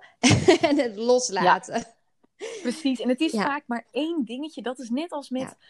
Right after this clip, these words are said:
Speaker 1: Ja.
Speaker 2: ehm, nou, eh, stom voorbeeld misschien. Ik heb net een pak frambozen gekocht en toen zat er één in en die was een beetje aan het rotten.
Speaker 1: Mhm.
Speaker 2: En echt binnen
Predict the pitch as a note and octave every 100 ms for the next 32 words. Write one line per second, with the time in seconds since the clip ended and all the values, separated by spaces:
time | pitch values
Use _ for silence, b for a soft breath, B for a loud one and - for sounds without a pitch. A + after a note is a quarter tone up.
0 | b - A3 A3+ A3 A3 A3 - - G#3+
1 | A3+ G#3 - - - - - - C#4 A#3+
2 | D4 C#4 C4+ A#3 C4+ B3 A3+ B3+ A3+ A#3
3 | A3+ G#3+ A3 A3 - G3 F#3 A3 C#4+ B3
4 | G#3+ - A#3 - - G#3 - G#3+ A3 A3
5 | - - E4 F#4 B3+ A3+ A3 G#3+ B3 A#3
6 | G#3+ A#3 F#3+ F3+ E3+ C4+ D4+ G4 C#5+ B
7 | B3 A3+ B3 A#3 G#3+ A3+ F#3+ D4 F4+ E4+